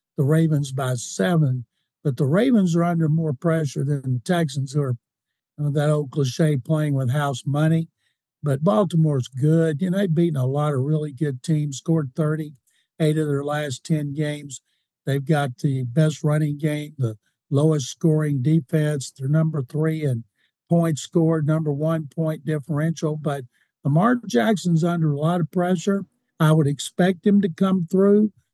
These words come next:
but you never know. Everybody thought they were gonna win big over the Titans, and Mike Vrabel did an incredible coaching job to win at New England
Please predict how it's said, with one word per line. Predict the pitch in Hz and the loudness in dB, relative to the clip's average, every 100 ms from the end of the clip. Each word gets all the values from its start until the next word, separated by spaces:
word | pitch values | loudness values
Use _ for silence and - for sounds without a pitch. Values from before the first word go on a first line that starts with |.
| - | 0
but | 170 175 | 2 4
you | 196 | 4
never | 190 202 208 | 4 4 2
know. | 196 220 247 156 | 4 4 2 0
Everybody | 139 156 165 180 180 165 | 2 2 2 0 0 -2
thought | 180 175 165 | -2 -2 0
they | 175 | 0
were | 170 | 2
gonna | 160 175 | 2 2
win | 160 180 180 | 2 0 0
big | 160 185 180 156 _ _ _ | -2 -2 -4 -10 _ _ _
over | - 170 175 | 2 4 4
the | 160 | 2
Titans, | 131 190 202 214 170 175 | 2 2 2 2 0 2
and | 156 | 2
Mike | 165 180 170 | 2 0 -2
Vrabel | 147 170 165 160 | 0 0 0 0
did | 156 175 | 0 0
an | 175 | 0
incredible | 156 127 175 180 175 165 151 - _ _ _ | -2 -2 0 0 2 2 0 -4 _ _ _
coaching | - 208 170 170 151 | 2 4 4 4 4
job | 156 151 170 - | 2 2 0 -2
to | |
win | 160 160 170 170 | 0 4 2 2
at | 175 185 196 | 0 0 0
New | 190 165 | 2 2
England | 156 147 156 175 | 2 0 -2 -2